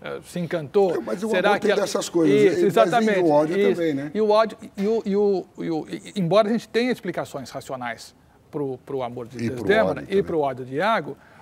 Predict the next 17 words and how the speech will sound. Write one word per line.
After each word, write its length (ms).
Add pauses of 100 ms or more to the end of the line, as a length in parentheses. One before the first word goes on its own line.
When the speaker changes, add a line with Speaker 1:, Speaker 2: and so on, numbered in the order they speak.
Speaker 1:
parece 320
que 80
eles 100
são 200
de 80
uma 100
intensidade 640
que 120
transcende 800
essa, 460 (380)
essa 800
explicação 540
racional. 500 (320)
Claro, 280
o 280
Iago 400
foi, 440